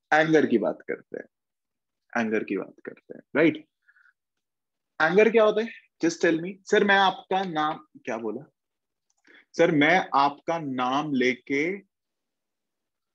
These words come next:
मांगूंगा। मेरा नाम लेके? वाह बेटा, वाह, बहुत सही है। इसी बात पे मेरे को anger आ रहा है। <laughs> Right?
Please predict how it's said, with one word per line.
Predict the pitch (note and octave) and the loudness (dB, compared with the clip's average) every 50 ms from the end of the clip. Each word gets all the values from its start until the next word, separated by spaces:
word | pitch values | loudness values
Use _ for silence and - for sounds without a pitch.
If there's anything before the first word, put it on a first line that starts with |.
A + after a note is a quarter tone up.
| _ _ - | _ _ -14
मांगूंगा। | A#2 A2+ A2+ G#2+ G#2+ G#2+ G#2+ G#2 G#2 - - - - - A#2 | -12 -10 -10 -10 -10 -10 -10 -10 -12 -12 -12 -14 -12 -6 -4
मेरा | A#2 B2+ C#3+ D#3+ F3+ G3+ A3+ B3 | 0 2 4 4 4 4 4 2
नाम | C4 C#4+ C#4+ C#4 | 2 0 0 0
लेके? | C4 A#3 G3 D#3 C#3+ | 0 0 0 -2 -2
वाह | A#2+ B2+ C3+ C#3+ D3 D#3 E3 | 0 2 4 4 4 4 4
बेटा, | D3+ D3+ D3 F3+ G3 G#3 | 2 2 -2 -2 -6 -6
वाह, | F3+ D3+ C#3+ C#3+ C#3 C3 A#2+ A2+ - _ _ - | -4 -4 -4 -2 -4 -4 -6 -10 -12 _ _ -14
बहुत | A#2+ B2 B2+ C#3 C#3+ - | -6 -4 -4 -2 -2 -4
सही | - C3+ C3+ C3 A2+ | -4 -2 0 0 0
है। | A2 - - _ _ _ _ _ _ _ _ _ _ _ _ _ _ - - | 0 -2 -4 _ _ _ _ _ _ _ _ _ _ _ _ _ _ -2 0
इसी | D#3+ D3+ D#3 G3 | 0 2 2 2
बात | F3+ F#3+ F3+ E3+ F3 - | 4 4 4 2 2 0
पे | F3+ | -2
मेरे | E3 F3 D#3+ | 0 0 -2
को | D3+ E3+ E3 | 0 0 0
anger | D3+ C#3 C3+ C3+ C#3+ D3 D3 | 0 0 0 -2 -2 -2 0
आ | C3 A#2+ | -2 -2
रहा | A2+ A2+ A2+ | -2 -4 -6
है। | - - - G#3+ - - - - _ _ _ _ _ _ _ _ _ _ _ _ _ _ _ - - | -8 -10 -12 -14 -14 -16 -18 -20 _ _ _ _ _ _ _ _ _ _ _ _ _ _ _ -14 -2
<laughs> | |
Right? | - E3+ E3 F3+ F#3+ | 0 2 2 2 2